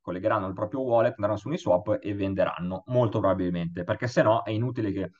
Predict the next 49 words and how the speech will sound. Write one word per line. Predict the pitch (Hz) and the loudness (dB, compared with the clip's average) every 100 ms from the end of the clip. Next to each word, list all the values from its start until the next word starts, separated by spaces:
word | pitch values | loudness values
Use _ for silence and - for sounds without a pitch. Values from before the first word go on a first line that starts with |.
| _ _ | _ _
cioè | - 104 | -4 -4
se | 98 | 0
io | 127 147 | 4 8
ho | 127 131 135 | 8 6 4
Wall | 123 127 | 4 0
Street | 143 143 | -2 -4
Meme | 135 135 | -2 -2
è | |
inutile | 147 151 120 | 0 0 0
che | |
lo | 117 113 | -2 -4
tengo | 120 110 | -4 -4
sul | 104 117 | -2 -2
mio | 120 | -2
MetaMask, | 127 107 113 127 - 151 - | -2 0 0 0 2 2 2
ma | 123 - | -4 -2
piuttosto | 143 131 90 123 | -2 0 -2 0
lo | 104 | -2
metto | 95 - | -2 -4
in | 127 | -6
stake | - 87 98 110 | -6 -6 -4 -2
perché | 90 85 | -2 -4
ci | - 107 | -8 0
guadagno | 117 90 92 | 2 2 0
in | 95 | -2
modo | 92 95 | -4 -2
passivo | 113 123 92 92 - _ _ | -4 -4 -6 -6 -8 _ _
dei | - 101 | -4 0
Wall | 101 | 2
Street | 107 104 98 | 0 0 -2
Meme | 90 90 92 - | -4 -2 -4 -6
in | 101 90 | -4 -4
più, | 90 82 - | -4 -6 -8
ok? | - 110 107 90 - _ _ _ | -6 0 2 0 -4 _ _ _
Quindi | - 202 143 101 | 0 2 4 2
è | - | 2
importantissimo | 156 151 185 185 233 170 147 147 156 | 2 4 2 2 0 0 -2 0 0
che | 156 | 0
questo | 147 147 - | -2 -2 0
valore | 180 175 113 113 123 139 | 2 4 4 4 4 2
non | 151 156 151 | 4 4 2
si | 170 | -2
smuova | 175 151 131 120 117 | -4 -2 2 6 6
di | 117 | 4
tanto, | 117 95 95 107 | -2 -4 -6 -4
perché | - - | -4 -4
se | 120 - 214 | -4 -2 2
dovesse | 147 120 170 | 4 2 0
scendere | 175 123 107 113 131 - | -4 -4 0 4 4 2